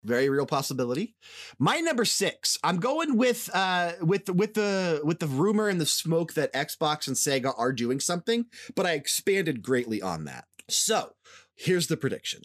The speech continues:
I think that Microsoft will acquire Sega's gaming division.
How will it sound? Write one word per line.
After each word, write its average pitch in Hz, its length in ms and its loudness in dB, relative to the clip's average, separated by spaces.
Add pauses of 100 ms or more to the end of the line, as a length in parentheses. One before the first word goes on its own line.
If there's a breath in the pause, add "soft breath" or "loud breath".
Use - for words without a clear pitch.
I 220 160 0
think 262 320 0
that 208 240 -2 (180)
Microsoft 131 920 0 (300)
will 175 460 2
acquire 151 920 -2
Sega's 131 580 2
gaming 90 380 -2
division. 98 640 -2